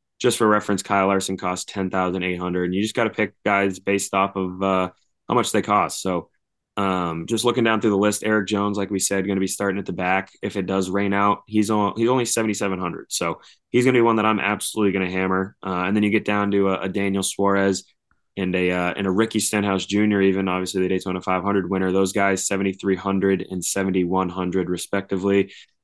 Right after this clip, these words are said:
And, uh, this is a race where I think that you see, uh, Ricky Stenhouse Junior go out there and put it in the top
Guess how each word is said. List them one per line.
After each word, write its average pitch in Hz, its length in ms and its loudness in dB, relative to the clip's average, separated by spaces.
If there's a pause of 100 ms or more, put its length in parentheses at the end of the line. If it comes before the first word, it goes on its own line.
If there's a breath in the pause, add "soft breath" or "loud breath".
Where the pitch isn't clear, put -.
(140)
And, 95 200 0
uh, 85 320 0 (140)
this 123 300 2
is 156 80 2
a 156 80 6
race 139 320 4
where 113 280 2
I 107 120 0
think 123 260 -4
that 123 120 -2
you 113 120 0
see, 107 580 2 (540)
uh, 92 400 0
Ricky 113 260 2
Stenhouse 110 400 0
Junior 107 280 0
go 101 180 2
out 101 160 2
there 98 280 0
and 92 360 -4
put 104 220 0
it 101 180 0
in 98 140 0
the 90 80 -2
top 92 340 -4